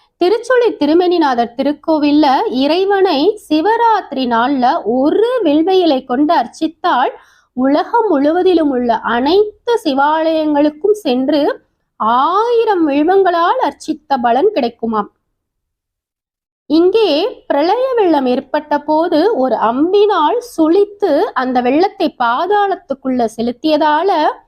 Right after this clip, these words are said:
இந்த ஊர் திருச்சுழியல் அப்படின்னு அழைக்கப்படுது.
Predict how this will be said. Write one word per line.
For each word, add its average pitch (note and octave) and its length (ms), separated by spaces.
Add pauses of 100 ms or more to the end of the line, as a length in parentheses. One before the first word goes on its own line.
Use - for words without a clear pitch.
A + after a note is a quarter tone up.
(300)
இந்த C#4+ 360
ஊர் D4 300 (120)
திருச்சுழியல் D4 920 (100)
அப்படின்னு A#3+ 400
அழைக்கப்படுது. A3+ 640